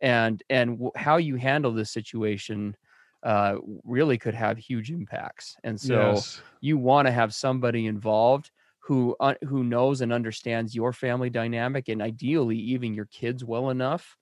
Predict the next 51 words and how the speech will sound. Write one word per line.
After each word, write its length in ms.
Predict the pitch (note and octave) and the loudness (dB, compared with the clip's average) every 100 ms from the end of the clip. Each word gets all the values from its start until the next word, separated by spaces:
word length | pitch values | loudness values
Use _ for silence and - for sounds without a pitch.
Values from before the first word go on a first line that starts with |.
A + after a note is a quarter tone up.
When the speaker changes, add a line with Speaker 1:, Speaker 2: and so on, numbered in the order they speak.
| _ _ _ - | _ _ _ -12
Speaker 1:
to 80 | B2+ | -4
kinda 220 | B2+ A2+ | -2 -2
give 280 | A2 B2 A#2 | 0 0 0
you 100 | G#2+ | -4
some 220 | - G#2+ | -4 -6
insightful 520 | G#2 - G#2+ G2+ A2 | -4 -4 -4 -4 -8
guidance 420 | A2+ G#2+ G#2 G2 | -4 -4 -4 -6
on 160 | G2+ G2+ | -6 -6
how 460 | G2+ - - A2+ A2+ | -6 -10 -4 0 0
much 260 | A2 G#2+ | 0 -4
to 100 | - | -8
say, 320 | G2+ - G#2+ | -8 -6 -4
when 220 | G2+ G#2 F#2+ | -4 -6 -10
to 80 | |
say 240 | - - - | -10 -10 -10
it. 100 | - | -6
Speaker 2:
And 200 | C#3 C3+ | 0 2
I 140 | C#3 C#3+ | 4 6
wish, 340 | C#3+ C#3+ - | 6 4 2
I 160 | - C3+ | 0 0
wish 380 | C3 D3 - | 0 -2 -2
we 80 | D3 | -6
had 140 | C3 A#2+ | -4 -4
had 280 | B2 B2 A2+ | -4 -6 -6
that, 280 | A2 G#2+ - | -6 -8 -8
you 100 | A#2+ | -6
know, 180 | A#2 A2+ | -4 -6
because 380 | A#2+ - B2+ | -6 -4 -2
Speaker 1:
Yeah. 240 | G#2+ G2 F#2+ - | -2 -2 -4 -6
Speaker 2:
some 200 | - D#3 | -2 0
people 260 | F3+ D#3+ | 2 2
wanna 200 | D3+ C#3+ | 0 0
put 220 | A#2 D3+ | -2 -4
this 180 | C#3+ C3+ | -4 -4
all 180 | C#3+ C3+ | -2 -2
in 100 | B2 | -2
neat 180 | B2+ C#3+ | -4 -4
little 220 | C3+ B2+ | -4 -4
boxes 640 | A#2 B2 D#3 - B2+ A2+ G#2+ | -2 0 0 -2 -8 -8 -10
and 120 | A#2 | -10
say, 200 | - B2 | -6 -2
"Well, 320 | B2 F3 F#3 | 4 4 2
yep, 320 | - D3 D3+ D3 | -2 0 0 -4
if 100 | B2 | -10
they're 100 | A#2+ | -8
nine 300 | C3 D#3+ F3 | -6 -4 -2
years 180 | E3+ D#3 | -2 2
old, 200 | D#3+ D3 | 2 0
then 120 | C#3+ | -2
you 80 | B2 | -6
talk 300 | - C3+ | -6 -6